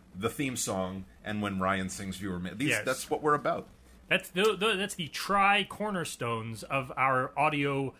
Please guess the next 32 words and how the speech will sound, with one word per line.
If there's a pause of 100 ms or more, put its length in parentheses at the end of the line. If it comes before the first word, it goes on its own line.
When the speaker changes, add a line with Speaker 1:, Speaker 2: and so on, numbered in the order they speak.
(120)
Speaker 2:
pleasure
for
you. (580)
Speaker 1:
Wow. (300)
Are
we
a
pyramid?
Is
that
why
we
only
have
three
cornerstones?
Speaker 2:
Yes,
we
are
a
pyramid. (140)
Speaker 1:
Are
pyramids
triangular? (640)
Speaker 2:
They're,
they're (120)
Speaker 1:
Or
are
they
quadrangular?
Speaker 2:
They're
Speaker 1:
Are